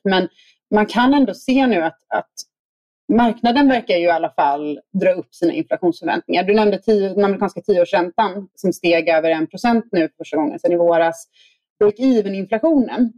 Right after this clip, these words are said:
som ju då är ett sorts marknadsbaserat mått på inflationsförväntningarna,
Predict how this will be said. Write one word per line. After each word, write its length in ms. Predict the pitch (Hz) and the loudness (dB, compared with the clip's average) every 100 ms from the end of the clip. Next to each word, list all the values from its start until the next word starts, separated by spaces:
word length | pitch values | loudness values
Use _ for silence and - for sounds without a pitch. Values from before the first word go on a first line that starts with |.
| _ | _
som 200 | 208 196 | -2 0
ju 60 | |
då 160 | 190 175 | 2 0
är 80 | 160 | 0
ett 120 | - | -6
sorts 220 | 175 - | -10 -4
marknadsbaserat 920 | 185 180 170 180 170 190 240 226 208 | -2 -2 -2 -4 -4 -2 2 2 2
mått 240 | 196 165 - _ - | -2 -6 -8 _ -4
på 140 | 160 | -4
inflationsförväntningarna, 1000 | - - - 156 - 101 - 113 156 185 | -4 -4 -2 -4 -4 -8 -6 -4 -4 -4